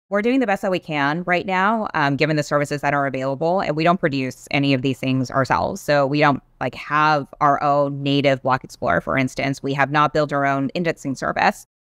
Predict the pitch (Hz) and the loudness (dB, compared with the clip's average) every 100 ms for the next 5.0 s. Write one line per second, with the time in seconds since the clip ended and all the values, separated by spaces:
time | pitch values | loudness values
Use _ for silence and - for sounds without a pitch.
0 | - 165 156 151 - - 160 143 139 160 | -4 2 4 2 -4 -4 2 2 2 -2
1 | 170 175 180 175 170 160 156 - 151 - | 0 0 0 -2 -2 0 0 0 0 0
2 | 151 147 147 139 165 165 - 139 135 131 | 0 0 -2 0 0 0 0 0 0 0
3 | - 131 135 - 147 135 - 135 135 127 | 2 2 2 -2 -2 0 0 0 -2 -6
4 | 143 135 131 135 135 - - - 196 - | -2 0 0 0 -2 -4 -4 -2 -4 -6